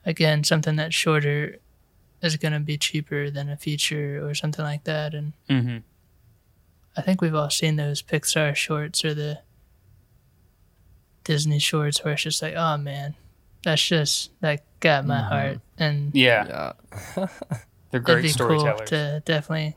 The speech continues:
Speaker 1: get into something like that.
Speaker 2: Yeah, I would
Speaker 3: Yeah.
Speaker 2: love to do something like that. And then also, um, like, I think it's Love, Death and Robots or something. Sex, Death and
Speaker 1: Oh,
Speaker 2: Robots.
Speaker 1: yeah.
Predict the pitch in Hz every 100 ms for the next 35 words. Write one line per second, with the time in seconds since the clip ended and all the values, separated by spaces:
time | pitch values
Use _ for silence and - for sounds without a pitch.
0 | - 170 156 156 - 165 160 156 - 160
1 | - - - _ _ _ _ _ - -
2 | 123 110 110 127 135 143 - 127 123 120
3 | 117 110 123 117 113 117 127 147 170 165
4 | - 165 147 135 - 123 120 113 110 -
5 | 143 - 131 123 135 127 - 120 123 123
6 | 120 - - _ _ - - _ - -
7 | - 123 127 123 117 113 127 143 143 -
8 | 147 - 151 170 156 151 - - 127 -
9 | 123 127 170 185 170 151 165 180 165